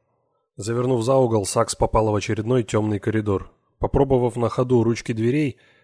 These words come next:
она вдруг обнаружила, что одна из них не заперта. Если Вейр в этом чулане, то наверняка слышит её. Если не шаги, то щёлканье ручки.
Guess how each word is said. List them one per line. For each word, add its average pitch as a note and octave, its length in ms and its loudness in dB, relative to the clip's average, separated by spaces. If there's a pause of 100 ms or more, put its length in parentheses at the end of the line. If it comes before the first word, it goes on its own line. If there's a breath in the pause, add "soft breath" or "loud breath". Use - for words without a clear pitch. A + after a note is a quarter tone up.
(120)
она B2 220 0
вдруг D#3+ 240 0
обнаружила, D3+ 680 2
что D3+ 180 0
одна A#2 240 0
из A2+ 140 -2
них A2+ 200 -4
не B2 80 0
заперта. A2+ 560 -4 (580)
Если C3 360 0
Вейр C3 300 4
в A#2 80 0
этом A2 200 0
чулане, A#2+ 440 0
то D3 340 4
наверняка B2 500 -2
слышит - 420 -4
её. F#2 260 -6 (460 soft breath)
Если C3+ 300 -2
не B2 140 2
шаги, A#2 340 -2
то - 160 -4
щёлканье A2 540 -2
ручки. D3 460 -2